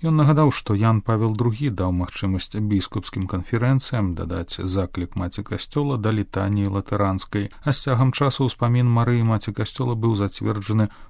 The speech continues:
ў календарах некалькіх краін, такіх як Польшча і Аргентына, а таксама ў пэўных месцах, напрыклад, у базыліцы святога Пятра.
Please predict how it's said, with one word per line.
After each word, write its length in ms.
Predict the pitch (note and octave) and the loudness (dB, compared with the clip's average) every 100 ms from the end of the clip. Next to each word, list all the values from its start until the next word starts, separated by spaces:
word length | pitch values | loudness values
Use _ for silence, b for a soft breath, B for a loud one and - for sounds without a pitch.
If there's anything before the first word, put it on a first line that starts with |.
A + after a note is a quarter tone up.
| B | B
ў 160 | C3+ | -2
календарах 560 | - A#2+ A#2 A2+ A2+ - | 2 2 4 4 2 2
некалькіх 560 | A2+ G#2 G#2+ - A2 | 0 0 -2 -4 -8
краін, 400 | - B2 C3+ A2+ | -4 0 2 2
такіх 360 | F#2 - G#2+ - | -2 -6 -10 -8
як 240 | E2+ - - A2 | -8 -10 -8 -4
Польшча 400 | A2 A2+ - F2+ | -2 -4 -6 -6
і 80 | |
Аргентына, 600 | F2 F2+ G2 - C3+ G#2 - - | -6 -2 -2 2 2 2 -2 -4
а 80 | |
таксама 440 | C#3 C3 - G#2+ F#2+ | -2 0 0 2 0
ў 40 | |
пэўных 440 | - F#2+ F#2 F2+ - | 0 0 0 0 -2
месцах, 480 | G#2+ G#2 - - - | -2 -2 -4 -8 -6
напрыклад, 560 | F2 - E2 - F2+ | -8 -6 -8 -6 -8
у 80 | - | -4
базыліцы 560 | C#3+ G2+ F2 D#2+ D#2+ - | -2 -2 -2 -6 -6 -8
святога 480 | - E2 - D#2+ - | -8 -8 -8 -10 -8
Пятра. 440 | F2 - E2 - | -8 -6 -8 -8